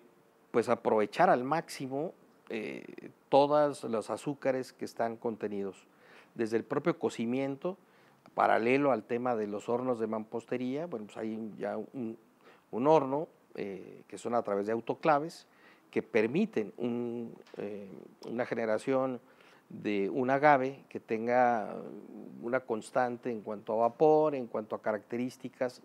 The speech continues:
y en cuanto a higiene. En cuanto a la destilación, pues también ha habido, eh, innovación en cuanto a los alambiques. Hay alambiques que ya tienen un autolavado que después de cada corrida, tanto en el proceso de destrozamiento como rectificación,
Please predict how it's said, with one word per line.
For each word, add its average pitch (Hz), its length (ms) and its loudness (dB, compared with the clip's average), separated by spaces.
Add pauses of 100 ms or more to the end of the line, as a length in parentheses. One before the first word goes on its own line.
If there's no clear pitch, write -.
(100)
y 107 80 -8
en 101 80 -10
cuanto 107 280 -6
a 110 40 0
higiene. 131 420 -2 (760)
En 127 140 2
cuanto 113 440 -2
a 113 60 4
la 110 120 4
destilación, 113 720 0
pues - 140 -12
también 123 320 -4
ha 143 60 -2
habido, 135 380 0 (380)
eh, 104 240 -2
innovación 117 600 2
en 143 100 -4
cuanto 113 320 -4
a - 20 -2
los 107 140 -4
alambiques. 110 560 -4
Hay 131 140 0
alambiques 117 520 -2
que - 140 -10
ya 110 120 0
tienen 120 260 -4
un 120 120 -4
autolavado 120 800 4
que 104 140 -6
después 120 440 -4
de 120 100 -6
cada 123 340 0
corrida, 135 480 -2 (540)
tanto 123 300 2
en 110 80 0
el 107 80 -2
proceso 120 540 -2
de 104 60 4
destrozamiento 110 800 -4
como 107 260 -6
rectificación, 113 920 -4